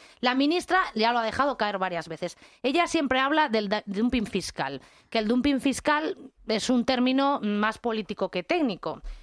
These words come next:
Ella lo que quiere decir es la competencia desleal entre comunidades autónomas y prefiere un poco igualar por arriba, ¿no? Que, que las que bonifican o donde no se paga, pues que paguemos, por ejemplo. Y entonces, eh, ahí es donde viene el problema, porque además,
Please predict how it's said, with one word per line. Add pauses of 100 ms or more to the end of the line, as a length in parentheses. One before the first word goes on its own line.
(120)
Ella
lo
que
quiere
decir
es
la
competencia
desleal
entre
comunidades
autónomas (240)
y
prefiere
un
poco
igualar
por
arriba,
¿no?
Que,
que
las
que (280)
bonifican
o
donde
no
se
paga,
pues
que
paguemos, (420)
por
ejemplo.
Y
entonces,
eh,
ahí
es
donde
viene
el
problema,
porque
además,